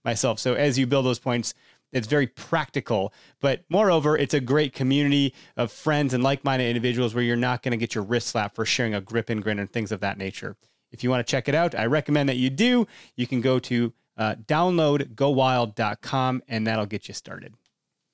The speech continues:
Okay, real quick, um, this isn't an ad. I wanted to call out that for some reason our audio tonight from our guest, I'm not sure what the deal was. We tried to fix it. We tried several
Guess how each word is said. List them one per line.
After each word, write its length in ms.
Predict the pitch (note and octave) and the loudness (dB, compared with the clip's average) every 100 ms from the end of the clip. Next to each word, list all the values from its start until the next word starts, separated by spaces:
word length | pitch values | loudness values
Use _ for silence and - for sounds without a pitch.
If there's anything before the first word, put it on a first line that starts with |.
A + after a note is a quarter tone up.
| _ _ _ - | _ _ _ -2
Okay, 220 | D#3 D#3 | 2 2
real 220 | B2+ F3+ | 4 2
quick, 480 | E3+ E3+ F3 - - _ _ _ _ | 2 2 2 0 -14 _ _ _ _
um, 580 | C#3+ C3+ C3 C3 A#2+ A2+ _ _ _ _ _ | -2 2 2 2 0 -6 _ _ _ _ _
this 100 | _ C3+ | _ -2
isn't 280 | C3 C3+ | 2 0
an 140 | C3 C3 | -2 -2
ad. 440 | C#3+ D3 D3 C#3 - _ _ _ | 0 2 0 -2 -8 _ _ _
I 140 | C3+ C#3+ | -2 2
wanted 320 | C#3+ D3 C#3 | 2 2 2
to 80 | C3 | 0
call 360 | - D3 D3 C3+ | 0 2 4 4
out 260 | C3 B2 | 2 0
that 260 | B2+ B2 - | -2 -2 -2
for 120 | C3 | -4
some 340 | - F3+ D#3+ | -2 0 2
reason 240 | D3 D3 B2+ | 2 2 2
our 160 | B2+ | 0
audio 320 | - C3 C3 B2+ | 2 2 2 0
tonight 300 | - B2+ - | -2 -6 -4
from 180 | B2 | -4
our 140 | A#2 A2 | -2 -2
guest, 440 | F#2+ C3+ C3 - - | -2 0 0 -4 -6
I'm 160 | A#2+ | -2
not 240 | B2 C3 - | 0 -2 -4
sure 180 | - C3 | -2 0
what 200 | A#2+ A2 | 0 -2
the 40 | |
deal 220 | A2 B2 | 0 2
was. 180 | A#2+ A2+ | 2 0
We 100 | A#2 | -4
tried 240 | - C3 | -2 -2
to 40 | A#2 | -2
fix 360 | - C3+ - | -4 -6 -4
it. 100 | C3+ | -6
We 100 | A#2+ | -4
tried 320 | A2+ - A#2+ G2+ | -6 -2 -2 -2
several 760 | - D#3+ C#3+ C3+ C3+ B2+ B2 | -2 0 0 0 2 0 -2